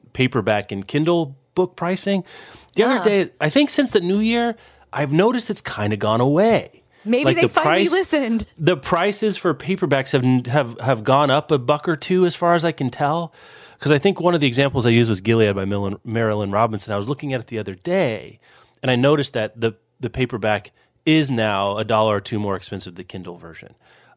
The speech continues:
Speaker 1: Um, and it looks like the Kindle version has stayed the same. And I, I should have written some of this stuff down and tracked it over time, but there's no longer a, in, you know, they were no longer underwater on your paperback <laughs> purchase,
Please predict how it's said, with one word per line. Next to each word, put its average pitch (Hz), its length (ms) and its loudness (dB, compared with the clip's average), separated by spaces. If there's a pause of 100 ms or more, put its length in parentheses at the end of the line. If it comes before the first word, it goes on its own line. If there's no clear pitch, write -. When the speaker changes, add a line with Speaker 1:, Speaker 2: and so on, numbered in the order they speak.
Speaker 1:
Um, 113 320 -2
and 123 80 -4
it - 20 -2
looks 190 160 -4
like 180 120 -6
the 113 60 -10
Kindle 180 360 -2
version 120 300 -4
has 101 80 -6
stayed 104 200 -10
the 95 80 -14
same. 123 240 -4
And 120 80 -2
I, 117 120 -6
I 127 40 -6
should - 160 -2
have 127 100 -2
written 107 140 -6
some 107 160 -4
of 92 40 -6
this 87 100 -8
stuff 92 240 -10
down 87 180 -8
and 85 80 -12
tracked - 240 -10
it 92 80 -18
over 87 140 -16
time, 90 260 -12
but 92 220 -8 (720)
there's 120 300 0
no 156 180 4
longer 123 600 2
a, 98 340 -6 (380)
in, 139 260 0
you 120 80 -6
know, 113 160 -6
they 139 140 -2
were 160 80 0
no 180 100 2
longer 151 260 0
underwater 123 680 2
on 110 140 0
your 101 120 0
paperback - 560 -2
<laughs> - 0 -
purchase, 110 560 -4